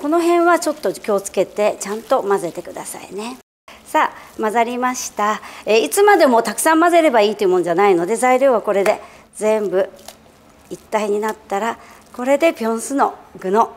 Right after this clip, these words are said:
出来上がりです。えー、ピョンスの包み方は、あのー、韓国でもいろいろあるんですけれども、もともとはこう自分で皮を作りますから、えー、四角く切って、伸ばしたのを四角く切って包むのが、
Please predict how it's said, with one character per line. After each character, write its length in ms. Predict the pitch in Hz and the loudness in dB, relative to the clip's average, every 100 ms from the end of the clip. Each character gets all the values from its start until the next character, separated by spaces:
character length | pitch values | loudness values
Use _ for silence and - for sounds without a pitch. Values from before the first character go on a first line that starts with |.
| - - | -18 -14
出 120 | 160 | -14
来 80 | 180 | -12
上 40 | |
が 160 | 151 143 | -14 -14
り 60 | 151 | -16
で 120 | 127 | -18
す。 240 | - - - - - - 196 | -20 -20 -20 -20 -20 -12 -6
え 100 | 196 | -6
ー、 20 | |
ピ 140 | - | -4
ョ 40 | 359 | 0
ン 140 | 381 | 2
ス 240 | 392 392 349 | 0 -2 0
の 400 | 294 269 170 - | 2 2 -2 -10
包 300 | - - 285 | -12 -10 -10
み 80 | 285 | -8
方 320 | 320 247 165 | -6 -4 -2
は、 200 | 190 175 - - - | -2 -2 -8 -18 -10
あ 100 | 151 | -8
の 500 | 151 147 147 147 147 - | -6 -8 -8 -10 -10 -8
ー、 20 | |
韓 140 | 277 | -8
国 160 | 294 208 | -8 -10
で 40 | |
も 60 | 147 | -8
い 80 | 160 | -4
ろ 120 | 247 | -2
い 20 | |
ろ 100 | 285 | -2
あ 80 | 277 | -2
る 140 | 392 | -2
ん 20 | 226 | -4
で 80 | |
す 100 | 180 | -8
け 120 | - 156 | -8 -8
れ 80 | |
ど 80 | 156 | -6
も、 100 | 202 | -4
も 140 | 214 269 | -2 -2
と 100 | 359 | 0
も 140 | 392 | 0
と 160 | 392 277 | 2 0
は 120 | 214 | 0
こ 180 | - 165 | -2 -4
う 60 | - | -6
自 160 | 196 | -6
分 200 | 254 349 | -2 -2
で 200 | 339 - | -2 -4
皮 40 | - | -4
を 280 | 311 277 - | -2 -2 -2
作 140 | - | -8
り 140 | 185 180 | -6 -6
ま 100 | 180 | -8
す 140 | - | -10
か 120 | 151 | -4
ら、 160 | 170 165 - - - | -4 -4 -10 -18 -10
え 60 | |
ー、 20 | 170 | -10
四 140 | - | -4
角 260 | 226 220 240 | -6 -6 -10
く 140 | 175 | -12
切 120 | - | -14
っ 20 | - | -6
て、 100 | 175 | 0
伸 160 | 220 | 2
ば 140 | 240 254 | 0 -2
し 20 | |
た 140 | 185 | -4
の 60 | 165 | -4
を 20 | |
四 120 | - | -8
角 240 | 294 285 302 | -8 -8 -10
く 140 | 320 | -10
切 140 | - | -8
っ 40 | 370 | -8
て 200 | - 214 | -4 -6
包 320 | - - 202 | -6 -6 -4
む 60 | 180 | -2
の 100 | 208 | -2
が、 200 | 339 | -4